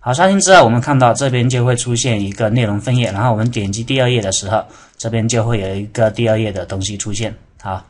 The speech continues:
就是这么简单。好，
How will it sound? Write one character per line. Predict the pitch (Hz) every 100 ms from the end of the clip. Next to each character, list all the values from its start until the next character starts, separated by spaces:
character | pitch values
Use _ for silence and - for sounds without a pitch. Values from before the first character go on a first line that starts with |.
| _
就 | 104
是 | 110
这 | 104
么 | 107
简 | 104 95
单。 | 101 113 120 - - _ - - - - _ _ _ _
好， | - 110